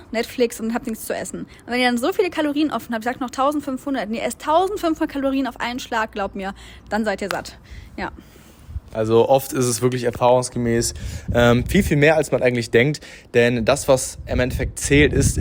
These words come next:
Speaker 2: die richtige Aufteilung und dass es in den Alltag reinpasst. Natürlich, wenn jemand, ähm, Abendessen liebt und der macht irgendeine komische Diät, die ihm vorschreibt, man darf nach achtzehn Uhr nichts mehr essen und der isst dann vielleicht ein riesiges Frühstück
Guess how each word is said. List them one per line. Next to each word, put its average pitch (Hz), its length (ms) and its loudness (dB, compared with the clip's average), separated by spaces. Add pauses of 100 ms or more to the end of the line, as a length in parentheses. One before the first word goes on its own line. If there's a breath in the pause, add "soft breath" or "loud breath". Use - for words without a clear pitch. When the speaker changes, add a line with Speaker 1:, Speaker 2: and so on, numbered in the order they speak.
Speaker 2:
die 113 260 0
richtige 123 340 -2
Aufteilung 117 460 2
und 113 60 -2
dass 107 140 0
es 110 60 -6
in 117 60 -4
den 110 100 -4
Alltag 113 320 -4
reinpasst. 110 560 -2 (360 loud breath)
Natürlich, 139 420 4
wenn 127 120 4
jemand, 127 400 2 (300 loud breath)
ähm, 117 220 0
Abendessen 139 520 2
liebt 175 380 0
und 123 140 -2
der 120 80 4
macht 143 180 2
irgendeine 135 400 2
komische 143 400 -2
Diät, 139 340 2
die 135 60 -2
ihm 113 100 0
vorschreibt, 139 380 -2
man 113 80 -2
darf 113 160 2
nach 117 240 -4
achtzehn - 240 -6
Uhr 120 60 -2
nichts 120 180 -2
mehr 104 100 -2
essen 139 360 0 (340 loud breath)
und 127 240 2
der 120 80 4
isst 165 160 0
dann 147 80 2
vielleicht 117 320 2
ein 127 80 -2
riesiges 156 340 0
Frühstück - 540 0